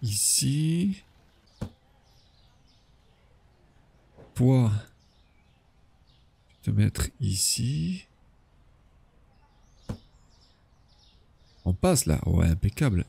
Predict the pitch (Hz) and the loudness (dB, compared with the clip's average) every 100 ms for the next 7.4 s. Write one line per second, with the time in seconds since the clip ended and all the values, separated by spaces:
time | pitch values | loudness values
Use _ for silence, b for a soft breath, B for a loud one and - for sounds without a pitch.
0 | - 92 - 135 139 175 151 - - - | -2 -4 -4 -2 0 0 -4 -12 -20 -20
1 | - - - - - - - - B B | -20 -20 -20 -20 -20 -20 -20 -18 B B
2 | B - - 107 104 - 147 - 110 113 | B -14 -4 -4 -4 0 2 4 4 4
3 | 104 117 110 139 156 - 139 - - 113 | 4 2 2 2 2 0 -6 -6 -6 -2
4 | - - 110 - - - - - - - | -2 -2 -2 -4 -10 -12 -16 -20 -14 -10
5 | 123 - - - - - 151 - 117 131 | -10 -10 -20 -20 -16 -8 -8 -4 -2 0
6 | 147 - 127 - 110 110 - 104 107 104 | -2 -2 -2 0 0 0 -2 -2 -2 0
7 | 117 127 127 | 0 0 -2